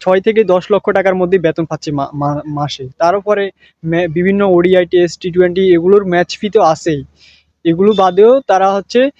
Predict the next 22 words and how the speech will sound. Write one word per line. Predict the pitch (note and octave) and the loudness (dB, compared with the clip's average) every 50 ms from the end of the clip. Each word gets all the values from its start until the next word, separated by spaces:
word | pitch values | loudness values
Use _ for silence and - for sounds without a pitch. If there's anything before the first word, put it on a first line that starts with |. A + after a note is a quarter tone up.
| _ _ _ - | _ _ _ -6
আহ, | - D#3+ D#3 D#3 D3+ D3+ | -2 0 0 0 0 0
প্রায় | - E3+ F3 F3 F#3 F#3 F#3 F3+ | 0 0 0 2 2 0 -2 -4
দশ, | E3+ D3+ E3+ F3 F#3 F#3 - - | -6 -2 0 0 0 0 -2 -2
ছয় | G3 G3 G3 | 0 0 0
থেকে | F#3 A3 G#3+ G#3+ | 0 -2 -2 0
দশ | F3+ F3+ F3+ - | 0 0 0 0
কোটি | - G#3+ G3 G#3 | -4 -4 -4 0
টা-, | G3 G#3 - G3 F#3 | 0 0 0 0 -2
দশ | F3 F3 F3 F3+ - - - | 0 0 0 0 0 0 0
লক্ষ | G3 F#3 - - | 0 0 0 -2
টাকার | G3 F#3+ F3 F#3 F3+ | -2 0 0 0 0
মধ্যে | F3+ F3 F3 F3 A3 B3 | 0 -2 0 0 0 0
তারা | A#3 - D#3+ D#3+ D#3+ | 0 0 0 0 0
বেতন | D#3+ E3+ D#3+ - D#3 | 0 -2 -4 -4 -6
পায়। | D3 C#3+ C#3+ | -6 -6 -6
সেই | - - A#3 B3+ | -2 0 0 2
জায়গায় | A#3 C4 C4 C4 C4 | 2 2 2 2 0
নারী | A#3 F#3+ F3 F#3 G3 A3+ | 0 0 0 0 0 -2
ক্রিকেটারদের | G#3 - G#3 - A3 G3+ A3+ A3 G#3+ A#3 A3+ | -4 -6 -16 -10 -2 -2 -2 2 2 2 2
দেখা | G3 F#3+ F#3 G3+ | 2 0 0 0
যায় | G3+ G#3+ G#3 | -2 -2 0
তাদের, | - F3+ E3+ F3+ F#3+ F#3 | 0 -2 0 0 -2 -2